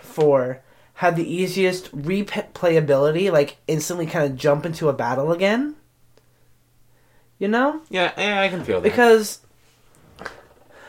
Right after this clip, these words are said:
Speaker 1: in Brawl, you did have a bit slower menus. Melee, there wasn't enough stages for fun variety, 'cause everyone,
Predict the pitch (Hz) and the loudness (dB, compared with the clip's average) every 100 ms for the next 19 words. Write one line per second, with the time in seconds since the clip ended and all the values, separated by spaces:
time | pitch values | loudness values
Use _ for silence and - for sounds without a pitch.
0 | - 165 196 190 196 214 330 208 208 190 | -20 -4 0 6 8 8 6 8 8 8
1 | 190 165 180 180 - 156 165 156 131 131 | 4 4 2 0 -2 2 4 4 2 0
2 | 156 254 - - - _ _ _ _ _ | -2 -2 -6 -12 -14 _ _ _ _ _
3 | _ _ - - - - _ _ - 185 | _ _ -20 -20 -20 -20 _ _ 2 6
4 | 220 240 240 247 247 - _ _ _ 175 | 6 6 6 4 0 -10 _ _ _ -2
5 | 170 175 185 208 190 165 - 151 147 151 | 4 4 6 4 4 2 0 2 2 4
6 | 196 208 208 - - - _ _ _ _ | 0 0 -6 -12 -14 -18 _ _ _ _
7 | _ _ _ _ _ _ _ _ _ - | _ _ _ _ _ _ _ _ _ -6
8 | 156 - 165 160 139 127 123 143 160 208 | -4 0 0 2 0 0 2 2 2 2
9 | 254 269 _ _ _ - 160 156 151 156 | 0 -4 _ _ _ -2 -2 -2 -2 0
10 | 160 160 156 160 | 0 0 0 -2